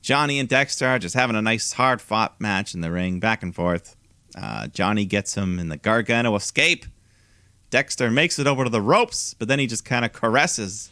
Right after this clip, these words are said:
Hartwell's face while he's grabbing the rope there. And Johnny yells at Indy. Dexter rolls up Johnny, but then he gets kicked into Indy, knocks her to the floor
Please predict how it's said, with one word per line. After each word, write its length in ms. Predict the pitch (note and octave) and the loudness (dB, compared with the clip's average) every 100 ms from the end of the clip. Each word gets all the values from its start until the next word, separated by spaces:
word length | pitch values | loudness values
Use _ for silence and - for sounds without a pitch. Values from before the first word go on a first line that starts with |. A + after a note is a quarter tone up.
| - | -2
Hartwell's 460 | - - A2 A2 | 0 2 0 -2
face 360 | - B2+ C#3 - | 0 0 0 -4
while 100 | D#2 | -6
he's 160 | D2+ D#2 | -6 -6
grabbing 320 | - F2 E2 | -4 -4 -4
the 80 | C#2+ | -6
rope 200 | F2 - | -6 -6
there. 220 | E2 E2 | -6 -6
And 80 | - - _ - - - - _ _ _ - | -8 -14 _ -20 -20 -20 -20 _ _ _ -4
Johnny 340 | A2 C3+ C#3 | 2 2 4
yells 320 | B2 C3 C3 | 4 4 4
at 80 | B2 | 2
Indy. 460 | G2 C3 B2 B2+ B2+ - - | 2 2 2 0 0 -4 -2
Dexter 320 | C#3 - A#2 | -2 0 -2
rolls 260 | A#2 B2+ | 2 2
up 140 | A#2 - | 0 -2
Johnny, 420 | A#2 A#2+ A#2+ A#2+ | 0 0 0 -4
but 140 | A#2+ | -8
then 100 | - G2+ | -6 -2
he 60 | |
gets 160 | G2+ - | -2 -4
kicked 440 | - - A3+ - | -6 -2 -2 -2
into 220 | B2+ G2 - | -6 -6 -4
Indy, 420 | F2 E2+ F2 G#2 - - - - | -2 0 -2 -4 -12 -20 -20 -4
knocks 300 | A#2+ E3 - | 0 0 0
her 80 | A#2+ | -4
to 100 | A#2 | -2
the 120 | F#2+ | -2
floor 500 | - C#3+ F#3+ C#3 G#2 | 0 2 4 4 2